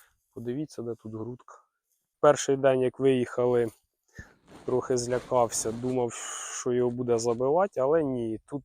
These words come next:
е, діаметр сто тридцять.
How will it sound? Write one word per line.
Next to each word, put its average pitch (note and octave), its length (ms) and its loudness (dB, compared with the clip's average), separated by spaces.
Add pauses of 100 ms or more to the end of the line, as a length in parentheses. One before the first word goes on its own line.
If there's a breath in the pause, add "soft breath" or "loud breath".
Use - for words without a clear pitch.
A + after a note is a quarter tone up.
(180)
е, A#2 500 0
діаметр A#2+ 760 -2 (100)
сто C3 240 -8
тридцять. - 500 -4